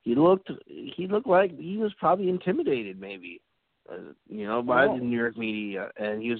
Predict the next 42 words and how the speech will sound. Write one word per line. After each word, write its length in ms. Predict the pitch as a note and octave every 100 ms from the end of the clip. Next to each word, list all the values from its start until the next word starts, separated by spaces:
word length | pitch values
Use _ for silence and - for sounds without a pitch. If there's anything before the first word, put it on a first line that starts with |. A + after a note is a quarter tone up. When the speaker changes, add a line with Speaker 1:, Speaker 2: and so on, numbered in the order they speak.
| A2
Speaker 1:
he 120 | - -
had 180 | C#3 C#3+
some, 220 | D#3+ D3 F#3+ A3+ -
you 140 | D3+
know, 180 | E3 F3
little 340 | E3+ F3 F3+ D#3
nerves. 600 | - E3+ F3+ G#3 A3 C#3+ A2+ - _ _ -
His 100 | D3
nerves 260 | D#3 F#3+ D#3
are 60 |
acting 380 | A#2 B2 B2 A#2
up 140 | G#2 G2+
a 40 |
bit 220 | G#2+ F#2+ F#2+
there. 300 | F#2+ D#2 - _ _ _ _ _ _ _
Speaker 2:
I 100 | D#3
know. 200 | D#3+ G#3+
Speaker 1:
Yeah, 120 | B2+
but 180 | A#2+ A#2+
Speaker 2:
I 40 | D3
mean, 100 | - _ _ _ _ _ _ D3
Speaker 1:
if 100 | D3
this 140 | G3+ G3+
is 120 | F3+
a 80 | D#3+
sign 360 | D#3+ D#3+ F3 D3+
of, 140 | B2 A2+ - B2+
of 220 | C3 B2+ - -
how, 240 | - A#2+ B2 -
you 140 | C3 A#2+
know, 280 | A#2 A2+ -
how 180 | B2 C3
he's 160 | C#3 -
gonna 240 | B2 A2 G2
act 360 | C3+ D3 - -
under 640 | - B2+ A#2+ A2 G2+ G2+ - _ _ _ -
pressure, 400 | D3 F3+ A3 G3+
then 460 | D#3 C3+ B2 A#2 - _ _ _ _ _ _ _
there's 140 | - C3+
gonna 100 | D#3
be 160 | F3
problems. 460 | E3+ F#3 B3+ C#3